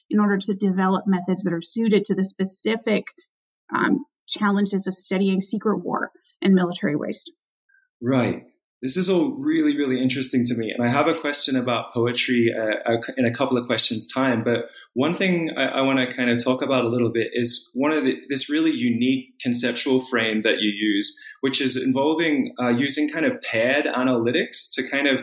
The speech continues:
Speaker 2: uh, engage in kind of like a parallel analysis. You've got Dragon River, Remains Revival, Ghost Gold. Can you talk a little bit about how you develop this,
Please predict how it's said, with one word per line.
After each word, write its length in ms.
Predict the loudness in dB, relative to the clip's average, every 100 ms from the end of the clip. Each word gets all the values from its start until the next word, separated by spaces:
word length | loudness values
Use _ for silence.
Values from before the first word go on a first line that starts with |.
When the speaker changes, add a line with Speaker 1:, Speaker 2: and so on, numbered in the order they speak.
| -6 _ _ _ _ -20 -6
Speaker 2:
uh, 180 | -4 0 0
engage 320 | 2 0 0
in 100 | -2
kind 140 | -2
of 80 | -2
like 100 | -2
a 100 | -2
parallel 600 | -2 -2 0 0 0 0
analysis. 800 | -2 -2 0 2 2 2 0 0
You've 140 | 0 -2
got 340 | -2 -2 -4
Dragon 500 | 0 2 2 0 0
River, 380 | 0 0 0 0
Remains 480 | 0 0 0 0 0
Revival, 680 | -2 0 0 0 0 -4 -2
Ghost 440 | 0 2 2 0
Gold. 400 | -2 0 0 -2 -4 -14 -16 -6
Can 120 | -2
you 80 | 0
talk 180 | 0 0
a 60 |
little 160 | 0 2
bit 100 | 0
about 240 | -2 -4
how 160 | -4 0
you 160 | 2 2
develop 380 | 0 -2 -2 0
this, 160 | -2